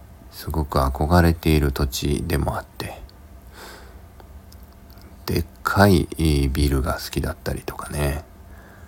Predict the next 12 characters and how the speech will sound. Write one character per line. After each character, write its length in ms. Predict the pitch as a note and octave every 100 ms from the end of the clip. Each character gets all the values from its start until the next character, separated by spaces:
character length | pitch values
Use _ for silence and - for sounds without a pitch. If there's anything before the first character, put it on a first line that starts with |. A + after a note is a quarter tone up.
| - - -
や 100 | -
っ 20 | -
ぱ 200 | - - -
福 260 | - -
岡、 380 | F#2+ - - - - - - - -
福 140 | - F2+
岡 160 | -
も 100 | D2
も 160 | C#2 C#2+
ち 120 | -
ろ 100 | -
ん 80 | -